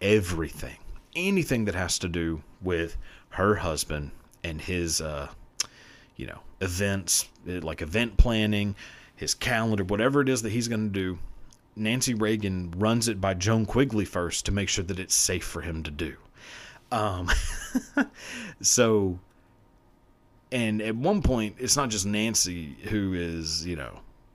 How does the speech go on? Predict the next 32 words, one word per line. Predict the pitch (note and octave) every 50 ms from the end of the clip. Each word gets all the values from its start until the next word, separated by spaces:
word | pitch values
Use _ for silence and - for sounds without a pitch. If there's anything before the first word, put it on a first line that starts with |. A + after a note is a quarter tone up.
| _ F#2+ F#2+
going | G#2+ A2+ G#2+ G#2 G2 F#2
to | G2 F#2
her | F2 E2+
for | - F#2+ F2+
advice. | F2+ F#2 C3+ C#3+ A2 D2+ - - - - - - - - - - - _ - - _ -
Old | D2+ E2 F#2+ G#2 A2+ A#2+
Ronnie | A#2 A#2+ B2+ C3 A#2+ G#2+ F#2+
starts | - - G2 F2 D#2+ -
going | - F2+ E2+ E2+ E2+ E2 E2+ D#2+ D2+ C#2+ -
to | - F#2 E2+
her | E2 E2
for | D#2+ - F2 E2
advice | E2+ E2+ F2+ F2 F2+ F2 - -
as | A2+ G#2+
well. | A#2+ C3 B2+ A#2+ A#2 G#2 D2 - - - - _
So | - - F#2+ E2+
he | - - - F#3 G3+ G3 E3
ends | B2+ A2 F#2+
up | F#2+ D#2+ D#2
getting | D#2+ F2 D#2 D#2 D2+
hooked | - - G2 - - -
on, | D#2+ D2 D2 D2+ D2 C#2+
uh, | C2 A#1+ A#1+ B1 - - - - - -
old | E2 E2+ E2+ E2
Joan | F2 F2+ F2 E2+ D#2+
Quigley | - F#2 F2 E2 D#2+ D#2+ D#2 D2+
and | D2+ -
thinking | - E2+ D#2+ - D#2+
that | D#2 C#2 -
she, | - - F#2+ F2+ F2+ F2 D#2+ D#2 D#2
you | D#2+ C#2
know, | A#1+ B1 -